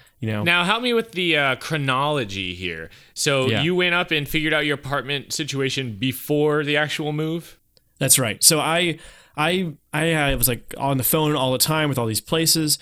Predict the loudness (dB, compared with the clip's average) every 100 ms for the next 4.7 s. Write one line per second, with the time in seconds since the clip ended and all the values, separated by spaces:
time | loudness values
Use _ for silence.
0 | -6 -4 -2 0 0 0 -2 -2 0 0
1 | 0 -2 -2 0 2 2 2 2 0 0
2 | -2 0 2 2 2 2 0 0 0 0
3 | 0 2 4 4 4 0 0 0 0 0
4 | -2 -4 0 2 2 0